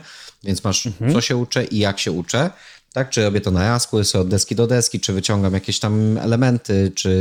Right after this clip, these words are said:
Speaker 1: jestem systematyczny, no to wszystko z
Speaker 2: Ale
Speaker 1: tych
Speaker 2: wiesz,
Speaker 1: danych
Speaker 2: jakby
Speaker 1: gdzieś tam wynika, nie?
Speaker 2: milion rzeczy jest, o których my nawet jeszcze w tej chwili nie potrafimy pomyśleć.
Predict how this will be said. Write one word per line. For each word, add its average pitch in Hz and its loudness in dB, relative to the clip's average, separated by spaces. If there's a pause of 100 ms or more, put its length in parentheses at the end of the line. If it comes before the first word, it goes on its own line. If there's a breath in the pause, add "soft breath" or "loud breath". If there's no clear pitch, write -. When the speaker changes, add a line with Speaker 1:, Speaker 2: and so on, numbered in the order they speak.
Speaker 1:
jestem 95 0
systematyczny, 104 -2
no 127 2
to 170 -2
wszystko 143 -2
z - 0
Speaker 2:
Ale 123 2
Speaker 1:
tych 143 2
Speaker 2:
wiesz, 156 6
Speaker 1:
danych 101 2
Speaker 2:
jakby - -16
Speaker 1:
gdzieś 92 -2
tam 92 -2
wynika, 85 -2
nie? 143 4
Speaker 2:
milion 131 6
rzeczy 107 0
jest, 131 2
o - -20
których 139 -4
my 120 0
nawet 120 -2
jeszcze 123 -6
w - -16
tej 120 -4
chwili 120 -4
nie 117 0
potrafimy 117 -4
pomyśleć. - -6